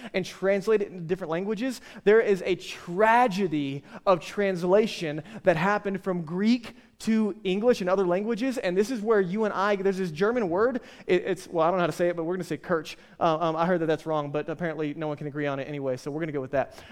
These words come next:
And so this is actually where we get, this is a superimposed word on the word that Jesus used. This is the German word Kirch, where we get our word. Does it sound familiar?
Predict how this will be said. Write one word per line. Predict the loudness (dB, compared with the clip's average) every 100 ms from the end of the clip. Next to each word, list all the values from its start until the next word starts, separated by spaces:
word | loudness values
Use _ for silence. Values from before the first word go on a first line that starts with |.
| -2
And | 0
so | 4 4
this | 4 0
is | 4
actually | 4 4
where | 0
we | 0
get, | 0 -4
this | -4 -6
is | -4
a | 0 0
superimposed | -2 -4 -2 -2 -2 -4 -4 -6 -8 -4 0 0 0 -2 -6
word | -12 -2 2 4 2 0 -6 -14 -12 2
on | 4 6 4 4
the |
word | 4 6 6 4
that | -4
Jesus | -4 -6 -6 -6
used. | -6 -4
This | -6 -6
is | -2
the | -2
German | 0 0 2 2 2
word | 2
Kirch, | 2 0 0 -4 -8 2
where | 2
we | 4
get | 4
our | 4
word. | 4
Does | 0
it | -2
sound | -2 -2
familiar? | 0 2 2